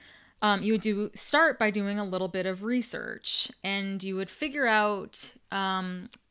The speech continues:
who would be good to introduce the bill. So you would want somebody in your state legislature who has the most power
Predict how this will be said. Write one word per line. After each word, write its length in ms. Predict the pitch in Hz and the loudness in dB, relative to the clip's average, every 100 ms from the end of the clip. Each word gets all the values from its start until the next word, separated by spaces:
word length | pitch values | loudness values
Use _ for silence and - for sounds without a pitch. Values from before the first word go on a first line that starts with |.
| - | -12
who 220 | - 262 | -2 0
would 220 | 262 269 | 2 0
be 140 | 220 269 | 0 0
good 260 | 285 370 | 0 0
to 140 | - - | -2 -4
introduce 480 | 170 - 175 156 156 | -6 -6 -6 -4 -4
the 120 | 160 | -6
bill. 280 | 139 - 180 | -8 -6 -2
So 140 | - | 0
you 60 | 226 | 0
would 120 | 240 | 0
want 200 | 285 339 | 0 0
somebody 400 | - 277 262 247 | 0 0 0 -2
in 180 | 220 220 | -2 -2
your 180 | 220 226 | 0 0
state 340 | - 220 214 | 2 2 2
legislature 800 | 185 175 170 160 156 - 156 160 - - - - - | -2 -2 -2 -2 -4 -6 -6 -8 -10 -20 -20 -20 -20
who 200 | - 226 | -2 0
has 500 | 214 202 196 190 185 - - | 2 2 0 0 -4 -6 -6
the 80 | 196 | -4
most 360 | 190 220 - | 0 -2 -2
power 680 | - 220 202 196 190 190 190 | -2 2 2 4 2 0 -4